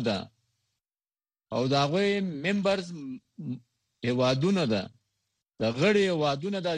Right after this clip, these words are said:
ذمواري جوړیږي. او په دې کې معنا چې کوم قوتونه افغانستان کې مذاکرات او د مذاکرات له لارې دا مسټال کول غواړي، دا د هغوی په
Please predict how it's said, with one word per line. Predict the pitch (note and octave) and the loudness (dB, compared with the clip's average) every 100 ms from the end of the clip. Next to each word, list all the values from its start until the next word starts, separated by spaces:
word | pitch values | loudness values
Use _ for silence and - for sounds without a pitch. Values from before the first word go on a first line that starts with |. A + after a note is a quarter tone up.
| C#3 | -6
ذمواري | C#3 B2 B2 B2+ A#2 | -8 -6 -6 -8 -8
جوړیږي. | A#2 G#2+ F#2+ - _ _ _ _ _ _ _ _ _ _ _ _ _ A#2 | -6 -6 -8 -12 _ _ _ _ _ _ _ _ _ _ _ _ _ 2
او | C3 C3+ | 2 0
په | C#3 C#3 D3 | -2 0 2
دې | G#3 G#3+ - | 2 2 -2
کې | G#3+ A3 A#3 _ _ _ _ _ - | -2 -2 -4 _ _ _ _ _ -6
معنا | B2+ C#3 E3+ F3 E3 | -2 0 0 0 -2
چې | - D#3 | -6 -4
کوم | F#3+ G3 G3 G3 _ _ _ _ _ _ _ _ _ _ - | -2 -2 -4 -6 _ _ _ _ _ _ _ _ _ _ 0
قوتونه | C#3 D3+ - G3+ G3+ F3+ | 2 2 2 2 4 4
افغانستان | D3 D3 D3 C#3+ - G3 G3+ E3+ | 2 0 -2 -4 -2 0 0 -2
کې | - C3+ A2 - _ _ - A#2 | -2 -4 -4 -12 _ _ -2 -2
مذاکرات | A#2 D3 C#3+ C#3 E3+ G3 F3+ - _ - | 2 2 2 2 2 4 0 -4 _ -12
او | C3+ | -8
د | C3 C3+ | -8 -6
مذاکرات | C3 C#3+ C3+ F3 F#3 E3 | -2 -2 -2 -2 -2 -2
له | D3 | -2
لارې | F3 G3 F#3 E3 | 2 2 0 -2
دا | D3+ | -4
مسټال | C3+ - E3 D3+ C3+ | -8 -4 -2 -2 -2
کول | C#3+ C#3+ B2 | -2 -2 0
غواړي، | C3 A#2 F#2 F#2+ - _ _ _ C#3 | 0 0 -2 -10 -18 _ _ _ -2
دا | E3 | 0
د | D#3+ | 0
هغوی | D3 E3+ | 0 -2
په | D#3 | -2